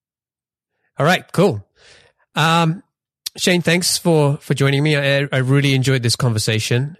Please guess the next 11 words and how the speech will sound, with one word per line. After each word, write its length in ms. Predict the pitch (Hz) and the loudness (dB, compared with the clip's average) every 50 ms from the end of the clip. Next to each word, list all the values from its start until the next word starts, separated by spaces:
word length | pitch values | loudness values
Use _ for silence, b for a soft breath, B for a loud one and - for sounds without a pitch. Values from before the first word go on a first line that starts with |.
| - | -8
Uh, 40 | - | -4
I 260 | 120 113 117 117 120 | -4 -2 -2 -2 -2
appreciate 400 | 117 113 - - 127 - 131 123 | -4 -4 -4 -4 -4 -2 -2 -4
you 80 | 120 113 | -4 -4
sharing 380 | - - 123 120 117 113 113 | -4 -2 -2 0 0 0 -2
everything 400 | 110 113 117 117 113 - 113 110 | -2 -2 -2 -2 -2 -2 -2 -2
that 100 | 110 117 | -2 -2
you've 160 | 117 110 107 110 | -2 -4 -4 -2
done, 220 | 117 113 113 113 | -2 -2 -2 0
your 100 | 110 107 | -2 -2
story, 680 | 107 - - - 117 113 113 110 110 113 113 110 110 | -2 -2 -2 0 0 2 2 0 0 0 0 -2 -2